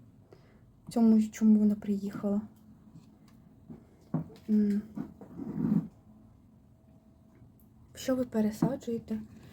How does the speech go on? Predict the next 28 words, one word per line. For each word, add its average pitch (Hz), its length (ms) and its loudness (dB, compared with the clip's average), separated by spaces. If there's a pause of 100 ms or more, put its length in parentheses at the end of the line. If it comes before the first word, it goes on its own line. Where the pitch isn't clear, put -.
(160)
Як 233 540 -2
ти 214 160 -2
з - 80 -8
такими 214 340 4
дітками 202 600 -2 (280)
поводите 220 480 0
себе? 220 400 -4 (640)
Хто 220 360 2 (840)
орхідеї 208 840 0 (380)
обожнює, 214 640 2
в 202 80 -6
кого 214 340 2
є? 214 320 2 (1500)
Підскажіть, 220 560 0
як 214 180 2
треба, 202 420 -4 (560)
що 214 160 -2
робити 214 460 0
з 262 60 -6
ними. 233 320 0 (600)
А 220 140 0
і 220 140 6
ще 226 320 -6
хотіла 220 340 0
спитати, 247 600 -4 (760)
тих, 220 120 -2
хто 220 160 0
має 214 360 6